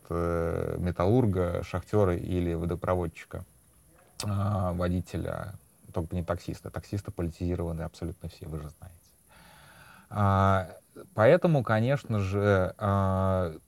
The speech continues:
эта тема всегда как бы волнует, и всегда возник-, возникает куча таких,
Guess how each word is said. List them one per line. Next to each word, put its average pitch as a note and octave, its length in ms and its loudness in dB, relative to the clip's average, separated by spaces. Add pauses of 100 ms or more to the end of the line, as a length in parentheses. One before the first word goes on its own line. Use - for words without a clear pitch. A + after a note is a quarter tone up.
(320)
эта B2 220 4
тема D#3+ 260 4
всегда G#2 380 0
как G2+ 200 0
бы F#2 80 0
волнует, A#2 540 2
и G2 80 2
всегда F#2+ 380 0
возник-, F2+ 400 -2
возникает F2+ 840 0
куча F2+ 640 -2 (380)
таких, F#2 520 0